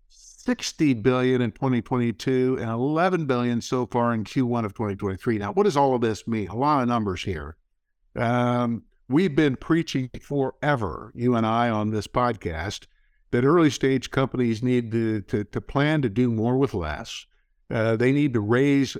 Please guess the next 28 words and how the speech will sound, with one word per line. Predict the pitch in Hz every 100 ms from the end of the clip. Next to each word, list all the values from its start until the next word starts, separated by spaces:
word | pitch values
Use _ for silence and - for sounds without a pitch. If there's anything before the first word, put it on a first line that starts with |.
| -
enough | 113 127 143 151 -
money | 123 127 131 135 131
for | 120 113
at |
least | 95 127 151 -
twenty-four | - 139 139 131 123
to | 120
thirty | - 113 110
months | 104 107
of | 107 95
runway. | 98 90 80 76 82 - _ _ _ _ _
They | 135 143
need | 165 -
to | 139
avoid | 113 98 120 147 110
bridge | 110 131 127 104
rounds | 123 123 120 107
if | 113
at |
all | 107 104
possible. | - 104 104 - 135
The | 120
money | 113 127
just | 107 107 -
might | 107 123 -
not | 110 117 -
be | 98 165
there. | 202 - 60 107